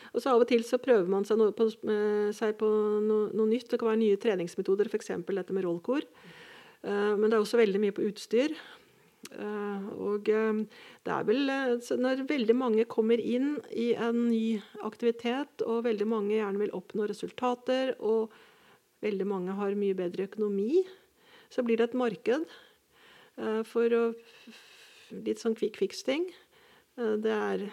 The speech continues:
altså, sånn bit og sånn bit og sånn bit vil en, hjelpe dine problemer. Sånne hodelag, det har jo vært masse nye hodelag nå bare på få år. Sånne neseremmer, eh, med og uten bitt.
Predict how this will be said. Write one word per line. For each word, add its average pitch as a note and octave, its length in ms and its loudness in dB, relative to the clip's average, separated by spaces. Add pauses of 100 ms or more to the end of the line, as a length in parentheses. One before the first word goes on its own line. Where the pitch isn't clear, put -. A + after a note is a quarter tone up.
(120)
altså, G#3+ 240 -6
sånn A#3 300 2
bit A3+ 180 0
og G#3+ 60 0
sånn A3 260 -2
bit A3+ 160 0
og G3 80 -4
sånn A3 260 2
bit A#3+ 220 0
vil A3+ 260 2
en, G#3 280 -2
hjelpe G#3 360 -4
dine G#3 240 -2
problemer. A3 640 -4
Sånne G#3+ 360 -2
hodelag, G#3 540 -2
det G#3 100 -4
har G#3 60 -2
jo G3+ 60 -4
vært G#3 160 -8
masse - 400 -8
nye G3+ 280 -4
hodelag G3 400 -2
nå G3+ 120 -2
bare F#3+ 180 -4
på G#3+ 140 -4
få - 320 -8 (180)
år. C4+ 140 -4 (720)
Sånne G#3 420 0
neseremmer, G3 760 -4 (920)
eh, G3+ 300 -6 (120)
med G3+ 380 4
og A3+ 200 2
uten G#3 280 -4
bitt. - 400 -8